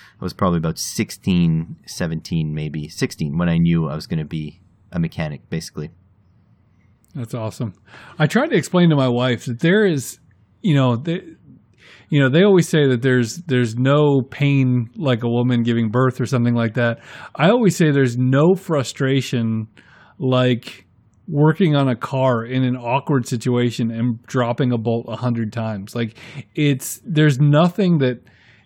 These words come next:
Speaker 2: anybody who doesn't work with their hands, like, you've, you've never experienced the kind of frustration of trying to get a drum screw, a drum spring on a hundred times and having it fly and hit you in the face, or,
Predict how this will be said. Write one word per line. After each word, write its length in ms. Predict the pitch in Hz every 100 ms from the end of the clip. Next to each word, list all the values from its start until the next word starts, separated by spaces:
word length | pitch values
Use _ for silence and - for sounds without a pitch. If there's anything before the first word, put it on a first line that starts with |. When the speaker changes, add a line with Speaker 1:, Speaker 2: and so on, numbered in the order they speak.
| _
Speaker 2:
anybody 380 | 180 208 202 180
who 80 | 170
doesn't 400 | 143 147 151 139
work 220 | 135 135
with 100 | 131
their 140 | 127
hands, 420 | 117 123 131 139 -
like, 160 | 131 107
you've, 480 | - 147 151 139 156
you've 300 | - 156 143
never 460 | 135 131 147 165 160
experienced 880 | 131 - - 139 131 120 110 - - - - _
the 100 | 135
kind 280 | - 135 127
of 80 |
frustration 680 | - 131 117 135 127 110 117
of 180 | 123 110
trying 320 | - 131 131
to 80 | 127
get 160 | 120 123
a 60 |
drum 400 | 113 135 123 120
screw, 420 | 117 - 127 120 131
a 140 | 131
drum 260 | 120 127 123
spring 300 | - 131 120
on 380 | 113 110 110 110 - - - -
a 100 | 131
hundred 300 | 143 131 120
times 300 | 135 123 113
and 80 | 110
having 220 | 120 117
it 80 | 120
fly 320 | - 127 123
and 120 | 117
hit 140 | 110 131
you 60 |
in 60 | 120
the 80 | 113
face, 500 | - 120 113 90 -
or, 380 | 143 127 113